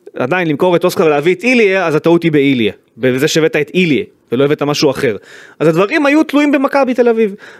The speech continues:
וגם בצוות הניהולי מקצועי, גולדה, אנגלידיס, יצחקי, וגם בקרנקה בבחירות שהוא, אה, בוחר לקחת תוך כדי משחקים,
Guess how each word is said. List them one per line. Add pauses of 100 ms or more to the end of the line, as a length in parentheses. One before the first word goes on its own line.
וגם (460)
בצוות
הניהולי
מקצועי,
גולדה,
אנגלידיס,
יצחקי, (100)
וגם
בקרנקה
בבחירות
שהוא, (480)
אה,
בוחר
לקחת
תוך
כדי
משחקים,